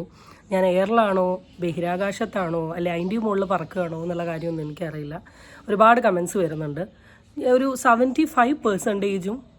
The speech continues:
പോസിറ്റീവ് കമൻസ് ആണ്, അതിൽ ട്വൻറ്റി ഫൈവ് പെർസെൻറ്റേജ് നെഗറ്റീവ് കമൻസ് ഉണ്ട്. അങ്ങനെ എൻ്റെ ശ്രദ്ധയിൽപ്പെട്ട ഒരു രണ്ട് കമൻറ്റ്. ആദ്യത്തെ കമൻറ്റ്, "ഗൂഢാലോചന ചെയ്യുമ്പോൾ നീ അവിടെ ഉണ്ടായിരുന്നോ ഇത്ര ക്ലാരിറ്റിയിൽ സംസാരിക്കാൻ?" ഞാനൊരു കാര്യം ചോദിച്ചോട്ടെ,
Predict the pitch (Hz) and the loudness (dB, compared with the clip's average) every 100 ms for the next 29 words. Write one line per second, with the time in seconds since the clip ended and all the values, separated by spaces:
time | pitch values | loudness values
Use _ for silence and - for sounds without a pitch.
0 | _ 185 180 180 190 175 180 156 170 175 | _ -8 -6 -4 -4 -4 -4 -4 -4 -4
1 | 151 180 - - - - 330 311 - 302 | -4 -8 -12 -20 -20 -6 -4 -4 0 4
2 | 311 339 339 294 285 226 190 202 185 175 | 4 4 2 2 0 0 -2 -2 0 0
3 | 170 196 185 165 160 180 165 156 147 147 | -2 -4 -4 -4 -4 -4 -4 -6 -6 -8
4 | 139 135 - - - - 269 294 247 247 | -10 -14 -18 -20 -20 -4 2 2 2 -2
5 | 208 175 190 208 185 - 175 170 160 180 | -6 -4 -4 -4 -4 -4 -4 -4 -4 -4
6 | 185 170 135 139 - - - _ - 220 | -6 -8 -10 -12 -16 -20 -20 _ -2 0
7 | 220 247 254 196 156 165 240 - - - | 0 -2 -2 -4 -4 -6 -8 -10 -20 -20
8 | - - 277 294 302 302 311 320 320 302 | -20 -2 2 4 6 4 4 4 6 4
9 | 277 294 262 269 277 277 233 202 190 170 | 4 2 2 4 4 2 0 0 -2 -4
10 | 151 151 - 240 247 233 226 240 240 254 | -6 -8 -4 -4 2 2 2 0 -2 -2
11 | 240 247 226 233 226 233 233 - - - | -2 -2 -2 -4 -4 -4 -4 -8 -20 -20
12 | _ _ - 208 202 226 247 240 208 208 | _ _ -10 -4 0 2 4 4 4 0
13 | 185 147 170 143 | -2 -4 -8 -8